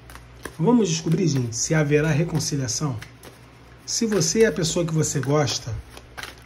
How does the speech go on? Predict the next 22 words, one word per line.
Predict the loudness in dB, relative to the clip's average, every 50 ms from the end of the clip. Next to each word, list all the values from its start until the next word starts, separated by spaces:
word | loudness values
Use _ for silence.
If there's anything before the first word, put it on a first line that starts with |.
| -6 -4
vão | -2 2 2 2 2 2
fazer | 0 0 0 0 0 2 2 2
reconciliação, | 2 2 0 -2 -4 -4 -4 -4 -4 -4 -2 -2 -2 -2 -2 -4 -6 -10 -14 -20 -20 -20 -20 -20 -20 -20 -20 -20 -20 -20 -20 -20 -20 -20 -20 -20 -16
a | -10 -8
carta | -8 -6 -6 -6
tá | -6 -6
pulando, | -6 -4 0 2 2 4 4 4 4 4 4
hein? | 2 0 -4 -6 -12 -20 -20 -20 -20 -20 -20 -20 -20 -20 -20 -20 -20 -20 -20 -20 -20 -20 -20 -20 -20 -20 -20 -10 -4
Mentaliza | 0 0 2 2 2 2 2 4 4 4 4 4 4 4 4 2
a | 0 -6
pessoa | -4 -2 -2 -2 -2 -2 -2 -2 0 0 -2
que | -2 -2
você | -2 -2 -2 -2 0
tem | 0 0 0
sentimentos, | 0 0 -2 -2 0 0 0 0 -2 -2 -4 -8
por | -10 -10 -10
favor. | -8 -6 -6 -6 -6 -6 -6 -6 -8 -8 -12 -18 -20 -20 -20 -20 -20 -20 -20 -20 -20 -20 -20 -20 -20 -20 -20 -16 -8 -4
E | -2
juntos | 0 2 4 6 6 4 4 2 0 2
vamos | 6 6 6 6 6
descobrir | 4 0 0 0 2 4 4
aqui, | 2 2 0 -2 -2 -2